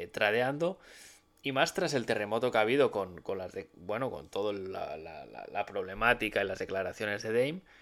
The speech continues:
al final queda claro que no hay otra opción más que la de hacer movimientos agresivos. Entonces, estos movimientos agresivos, ¿qué pueden ser? Bueno, pues a primera vista, eh, parece que es bastante claro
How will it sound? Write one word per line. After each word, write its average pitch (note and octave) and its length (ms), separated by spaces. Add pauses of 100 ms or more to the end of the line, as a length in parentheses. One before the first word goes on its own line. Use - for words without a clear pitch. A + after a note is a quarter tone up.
(720)
al A#2 140
final B2+ 640
queda A#2 280
claro A#2 340
que A#2+ 140
no D#3 240
hay D3 120
otra C#3 220
opción A#2 440
más C3 600 (100)
que A2+ 100
la G#2 80
de F#2 60
hacer A2 180
movimientos A2 520
agresivos. G2 640 (1600)
Entonces, B2 260
estos B2 240
movimientos B2+ 580
agresivos, A#2 720 (540)
¿qué A#2 120
pueden G#2+ 260
ser? C3 320 (200)
Bueno, - 360
pues - 360
a E2+ 180
primera F#2 400
vista, G#2 580
eh, D#2 380
parece - 420
que F#2+ 140
es - 260
bastante F#2 460
claro G#2 400